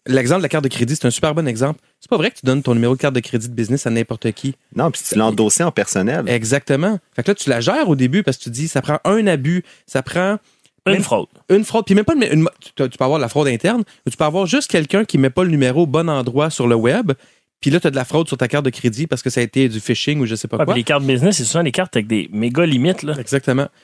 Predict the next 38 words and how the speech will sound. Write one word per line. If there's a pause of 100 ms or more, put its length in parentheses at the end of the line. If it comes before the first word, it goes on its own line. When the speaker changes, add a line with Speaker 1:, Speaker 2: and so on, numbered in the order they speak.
(140)
Speaker 1:
Fait
que,
tu
sais, (120)
non, (340)
ça
devient, (200)
ça
devient
lourd.
Moi,
j'ai
un
exemple,
euh, (220)
je
vais
revenir
à,
à
la
réalité
d'Alex,
qui
est
la
même
que
moi,
là,
mais (320)
j'ai
ouvert
un
nouveau
compte
de
banque.